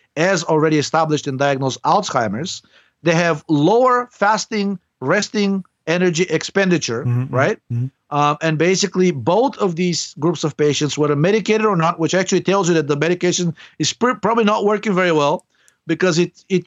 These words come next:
Speaker 1: failed to shift the preference of these subjects for burning fatty acids, uh, in comparison to carbohydrates.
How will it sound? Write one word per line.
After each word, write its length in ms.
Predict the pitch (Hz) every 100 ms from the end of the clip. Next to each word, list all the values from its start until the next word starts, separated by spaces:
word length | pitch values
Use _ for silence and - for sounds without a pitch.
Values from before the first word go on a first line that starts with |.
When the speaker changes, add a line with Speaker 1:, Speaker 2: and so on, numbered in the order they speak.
| 170
Speaker 1:
failed 440 | - 196 233 254 -
to 100 | 208
shift 580 | 175 - 254 - - - _ _ -
the 160 | 156 160
preference 560 | 185 233 214 196 170
of 180 | 175 147
these 220 | 160 156
subjects 600 | - 233 170 156 156 - _ _
for 140 | - 156
burning 340 | 139 190 190
fatty 340 | - 190 202 170
acids, 460 | 147 160 160 - _ _ 151 -
uh, 180 | 151 143 143
in 140 | 151
comparison 440 | - 156 160 170
to 80 | 165
carbohydrates. 720 | 160 156 160 175 202 120 -